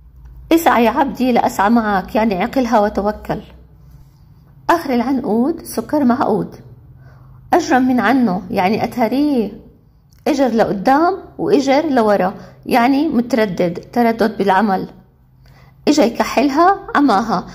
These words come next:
لما حد بتدخل باللي ما إله فيه بخرب. "أبو عقلين وأم عقلين" للإنسان المتردد.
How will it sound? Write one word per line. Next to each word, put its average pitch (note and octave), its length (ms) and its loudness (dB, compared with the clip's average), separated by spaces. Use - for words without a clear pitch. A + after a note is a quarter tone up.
لما G#3+ 180 2
حد B3+ 220 0
بتدخل B3+ 440 0
باللي A3+ 220 2
ما B3+ 180 2
إله A#3+ 100 2
فيه C#4+ 220 0
بخرب. A#3+ 460 -2
"أبو A#3+ 160 4
عقلين A#3 460 2
وأم G#3+ 180 0
عقلين" G#3+ 600 0
للإنسان G3+ 480 -2
المتردد. C4 760 0